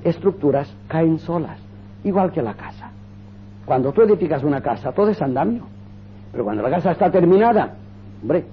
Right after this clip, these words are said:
si continúa el andamio, está mal terminada la casa, ¿lo ves? Entonces el andamio sustituye las deficiencias de la casa. Pero si la casa está construida,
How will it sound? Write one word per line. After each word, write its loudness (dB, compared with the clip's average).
si -2
continúa 4
el 6
andamio, 4
está 0
mal 2
terminada 0
la 0
casa, -2
¿lo 4
ves? 2
Entonces 0
el 2
andamio 2
sustituye 2
las 4
deficiencias 0
de 0
la 2
casa. -4
Pero 0
si 0
la 0
casa 2
está 2
construida, 2